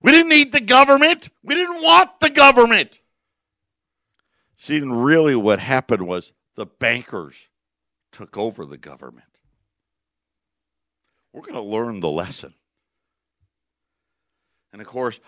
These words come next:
now more than ever, uh, as we take a former federal, head of the Federal Reserve and plop her in as the Treasury Secretary.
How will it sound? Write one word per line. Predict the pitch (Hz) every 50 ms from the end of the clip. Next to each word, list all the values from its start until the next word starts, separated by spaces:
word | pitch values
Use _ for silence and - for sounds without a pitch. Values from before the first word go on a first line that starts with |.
| _ _ _
now | - 101 113 120 127 131 131 135
more | 127 120 117 120 120 120 117
than | 95 104 98 107
ever, | 113 120 113 101 107 92 82 - _ _ _ _ _ _ _ _ _
uh, | - - 80 85 80
as | 92 104 107 92
we | 95 104 104
take | - - 127 117 113 - 90
a | 107 104
former | 101 - _ - 110 117 120 123 123 117 113 104 98 98 95 _ _ _ _ _ _
federal, | _ _ _ - - 123 160 131 110 139 123 110 113 - -
head | 147 139 127 127 131 127
of | 131 117
the | 101 104 95
Federal | - - 113 120 117 120 113 107
Reserve | 101 101 95 90 120 113 117 117 117 110 104 92 98
and | 110 - -
plop | - - 117 113 117 120 -
her | - 104 101 104
in | 110 110 110 104 98 - _ _ _ _ _
as | - 92 95 85 -
the | _ - 82
Treasury | - - - 123 117 - - 101 90 87 78
Secretary. | - - 98 90 - - 82 - - - 95 76 - -